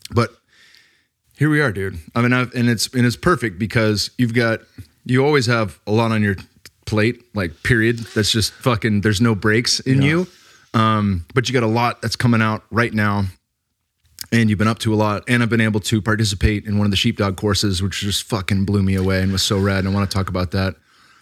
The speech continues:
Speaker 1: But considering this is your first time on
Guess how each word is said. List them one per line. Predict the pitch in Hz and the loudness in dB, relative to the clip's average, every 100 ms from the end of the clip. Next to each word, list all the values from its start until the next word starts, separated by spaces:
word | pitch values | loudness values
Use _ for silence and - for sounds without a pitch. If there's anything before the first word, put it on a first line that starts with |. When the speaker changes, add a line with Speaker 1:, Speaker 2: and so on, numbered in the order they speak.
| _ _ - | _ _ -12
Speaker 1:
But | 101 190 127 135 _ _ _ _ _ _ _ _ | 0 0 2 -2 _ _ _ _ _ _ _ _
considering | 120 107 185 175 | 0 2 2 2
this | 117 98 | 2 0
is | |
your | 107 | -2
first | 104 107 - | 0 -2 0
time | 107 104 | 0 0
on | 101 101 | 2 0